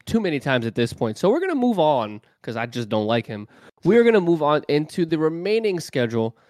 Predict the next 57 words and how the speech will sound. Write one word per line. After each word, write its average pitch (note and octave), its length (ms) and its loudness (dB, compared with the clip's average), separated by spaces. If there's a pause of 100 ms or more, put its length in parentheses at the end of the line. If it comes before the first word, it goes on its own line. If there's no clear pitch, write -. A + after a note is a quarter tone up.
(160)
for G3 160 2
the F#3+ 120 2
N F3 120 4
B E3+ 100 2
A D#3+ 60 0
playoffs D3+ 420 2
in D#3 80 0
the D#3 80 2
next D3 200 0
few C#3+ 140 0
days. A#2+ 280 2
So C#3 120 0
obviously D#3 440 2
you E3 100 0
guys D#3 180 4
will D3 80 -2
be C3 120 -6
hearing D#3 360 -2
this D3 160 0 (100)
on F3+ 260 2
Thursday, C3 600 -2 (280)
which D3 240 -4
means D3 260 -2
that C#3 80 -6
you C3+ 160 -2
guys D3 240 2
already C#3 320 0
know B2+ 180 2
that A#2+ 160 -4
Thursday's D#3 460 0
slate, D3 380 -4 (160)
we C#3 120 0
already C#3 180 4
talked D3 260 -2
about C#3 180 2
Suns E3 240 2
and E3+ 100 2
Clippers, C#3 400 0
which C3 180 -2
means C3+ 220 -2
the A#2+ 80 -10
seventy-sixers F3+ 760 -2
and F#3 100 -2
the G3 60 2
Nets F#3 420 0 (400)
are C#3+ 100 6
due D3+ 200 4
up D#3 120 2
for D#3 140 2
their D3 240 4
third C#3+ 360 2
game C3 280 2
in F3 200 0
Brooklyn. F3 480 2 (440)
And C#3+ 120 2
obviously C#3+ 420 0
Friday, F#3+ 760 0